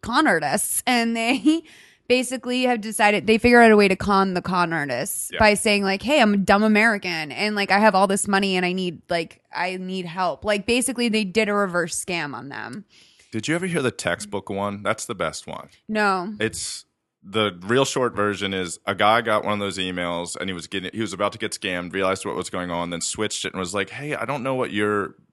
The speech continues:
Speaker 2: into, but I just got paid a thousand dollars to type this textbook."
Speaker 1: Oh, right.
Speaker 2: That one. And then so he had, like, fifteen guys over there just typing word for,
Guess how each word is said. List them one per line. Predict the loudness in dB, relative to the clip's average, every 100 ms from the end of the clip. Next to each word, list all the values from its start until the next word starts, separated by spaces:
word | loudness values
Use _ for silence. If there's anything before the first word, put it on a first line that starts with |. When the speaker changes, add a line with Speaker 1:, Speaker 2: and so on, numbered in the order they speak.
| _ _
Speaker 2:
into, | -4 -4 -4 -4 -4
but | -4 0
I | 0
just | 0 -6
got | -4 -4 -4
paid | -6 -6 -6 -10 _ _ _ -12
a |
thousand | 0 2 2 0 2
dollars | 4 4 4 0 -2 -4
to | -2 -2 -2 -6 -8
type | -2 0 -2 -6
this | -6 -6
textbook." | -2 -2 -2 -6 -6 -2
Speaker 1:
Oh, | 0 2
right. | 2 2 2 0
Speaker 2:
That | 2 2
one. | 2 -4 -2
And | -2 0
then | -2
so | 0
he | 0
had, | 2 0
like, | 0 -4
fifteen | -4 -4 -4 -8 -6
guys | -2 0 0 -2
over | -4
there | -2 -2
just | -2 -4 -2
typing | -2 -2 -4 -6
word | -4 -4 -6 -10
for, | -6 -4 -6